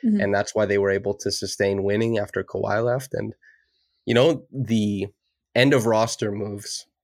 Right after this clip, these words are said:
Speaker 2: the final four slots have not been as viable over the past three, four years as they were for the seven prior, you know?
Speaker 1: Mm-hmm.
Speaker 2: That's what, that's what makes it, I guess, w-, uh, a little bit harder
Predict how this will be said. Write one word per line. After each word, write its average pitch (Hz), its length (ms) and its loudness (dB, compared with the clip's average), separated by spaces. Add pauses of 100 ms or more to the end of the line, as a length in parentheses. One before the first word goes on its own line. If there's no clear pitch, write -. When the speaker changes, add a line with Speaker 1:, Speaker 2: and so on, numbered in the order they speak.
(240)
Speaker 2:
the 107 60 -6
final 120 400 4
four 117 480 0
slots - 720 -6 (600)
have 120 140 2
not 120 260 0
been 110 180 2
as 101 320 -2
viable 107 760 -2 (220)
over 107 180 -4
the 101 60 -4
past 101 340 -2
three, 113 140 -4
four 113 220 -4
years 117 400 -6 (120)
as 110 140 -2
they 113 100 2
were 104 320 0
for 110 280 -2
the 113 240 -4
seven 113 540 -2 (320)
prior, 120 460 0
you 113 120 -4
know? 117 140 0 (160)
Speaker 1:
Mm-hmm. 214 80 2
Speaker 2:
That's 262 240 0
what, 127 220 0 (200)
that's 127 200 2
what 143 80 2
makes 117 260 0
it, 107 160 -4 (160)
I 104 40 -4
guess, 101 440 -2 (1000)
w-, 117 220 -4
uh, 107 280 2
a - 60 0
little 127 220 4
bit 110 140 2
harder 104 340 0